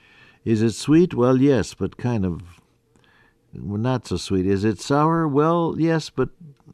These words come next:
not so sour. Is it, is the juice, uh,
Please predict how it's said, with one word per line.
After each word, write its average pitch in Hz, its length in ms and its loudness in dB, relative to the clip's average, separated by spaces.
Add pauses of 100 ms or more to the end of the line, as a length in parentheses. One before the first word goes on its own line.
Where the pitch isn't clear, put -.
not 127 460 -8
so - 200 -8
sour. 78 580 -6 (1080)
Is 117 220 2
it, 120 180 2
is 113 220 0
the 104 80 -4
juice, 123 500 0
uh, 104 280 0